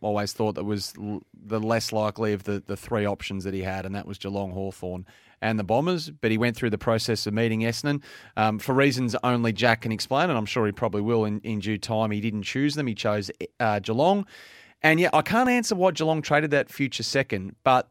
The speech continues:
there's a feeling at Gold Coast that the Cats have got what they've got and they'll accept a future third. I think that'll happen. The, the Cats have still got that at their disposal, and, um, and that deal will be done. There's no,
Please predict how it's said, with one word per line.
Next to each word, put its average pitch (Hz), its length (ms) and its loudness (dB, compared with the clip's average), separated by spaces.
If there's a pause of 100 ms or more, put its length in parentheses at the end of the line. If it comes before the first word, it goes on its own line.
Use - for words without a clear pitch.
there's 135 260 2
a 135 60 0
feeling 185 320 4
at 131 100 2
Gold 123 240 4
Coast 117 320 2
that 120 220 -2
the 120 80 -2
Cats 151 300 2
have 113 100 -2
got 110 280 2
what 113 200 0
they've 104 180 -2
got 107 380 2
and 110 160 -2
they'll 110 120 -2
accept - 400 -2
a 117 40 -4
future 104 340 -6
third. 139 400 0
I 120 60 4
think 120 220 -8
that'll 98 180 -4
happen. 127 320 0
The, 110 200 -4
the 98 180 -4 (260)
Cats 113 260 -4
have 92 100 -12
still 110 200 -6
got 104 240 -4 (400)
that 120 180 4
at 123 100 0
their 120 140 2
disposal, 127 720 2 (340)
and, 120 300 2
um, 120 280 4
and 123 140 2
that 127 160 0
deal 131 180 4
will 120 140 2
be 110 120 0
done. 127 260 4
There's 113 200 0
no, 127 520 4